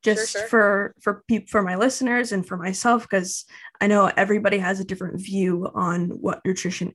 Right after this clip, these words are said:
Speaker 2: is and
Speaker 1: Mm-hmm.
Speaker 2: what's, what's good for their body, and all of, like, society are giving all of, all of us these ideas that are pretty toxic.
Speaker 1: Yeah.
Speaker 2: Um,
Speaker 1: Yeah.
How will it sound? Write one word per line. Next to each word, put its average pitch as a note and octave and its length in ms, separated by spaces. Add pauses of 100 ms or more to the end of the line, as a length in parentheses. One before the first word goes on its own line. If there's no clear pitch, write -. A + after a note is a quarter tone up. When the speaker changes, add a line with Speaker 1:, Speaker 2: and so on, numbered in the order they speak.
Speaker 2:
is G3 440 (180)
and F3 300
Speaker 1:
Mm-hmm. A3+ 120
Speaker 2:
what's, G#3 500 (100)
what's - 260
good G3 200
for G3 120
their G3 120
body, G3 360
and E3+ 100
all F#3+ 220
of, F#3 140
like, F3+ 180 (240)
society C#4 600
are A3+ 80
giving G#3 320
all G3 180
of, F#3+ 100 (160)
all F#3+ 220
of F#3 80
us G3 160
these F#3+ 180
ideas G#3 600
that G3 220 (840)
are G3 140
pretty A3+ 320
toxic. - 600 (600)
Speaker 1:
Yeah. G#3+ 340
Speaker 2:
Um, A#3 140 (260)
Speaker 1:
Yeah. A3+ 360